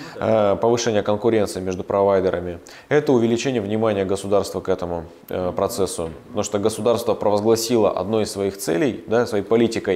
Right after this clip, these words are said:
Speaker 2: это, так скажем, интернетиза-, интернетизация, предоставление интернета всем гражданам России. А какие прогнозы ещё можно выделить? Это политизация интернета, обращение к, э, м,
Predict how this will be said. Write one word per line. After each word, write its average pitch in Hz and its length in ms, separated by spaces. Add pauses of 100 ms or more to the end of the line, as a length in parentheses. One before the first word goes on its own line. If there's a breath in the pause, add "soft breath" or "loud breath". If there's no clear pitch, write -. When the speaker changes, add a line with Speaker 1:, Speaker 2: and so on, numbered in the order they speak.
(160)
Speaker 2:
это, 135 340 (220 loud breath)
так 110 120
скажем, 107 240
интернетиза-, 107 680 (120)
интернетизация, 104 840
предоставление 104 680
интернета 110 560 (260 loud breath)
всем 135 300
гражданам 101 380
России. 90 480 (680 loud breath)
А 101 340
какие 123 240
прогнозы 104 440
ещё 98 280
можно 87 300
выделить? 85 400 (220 loud breath)
Это 143 200
политизация 143 800
интернета, 120 500
обращение 104 540
к, 95 200
э, 98 760
м, 95 460